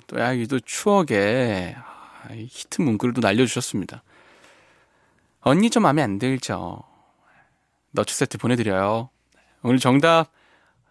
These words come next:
정확하게 "왜라고" 대답해주신, <laughs> 야, "예라고" 대답해주신 강세롬님께 또 눈 영양제 보내드리도록 할게요.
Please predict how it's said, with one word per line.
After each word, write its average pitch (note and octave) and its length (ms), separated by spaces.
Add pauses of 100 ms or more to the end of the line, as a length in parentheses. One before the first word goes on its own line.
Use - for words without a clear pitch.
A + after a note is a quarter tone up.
(240)
정확하게 - 460
"왜라고" E3 560
대답해주신, A#2+ 920 (1160)
<laughs> A#2+ 360
야, G#2+ 120 (160)
"예라고" D#3+ 480
대답해주신 A2+ 800 (300)
강세롬님께 C#3 1000 (520)
또 A2 140
눈 A#2+ 240
영양제 G#2+ 580
보내드리도록 G#2 840
할게요. G2 300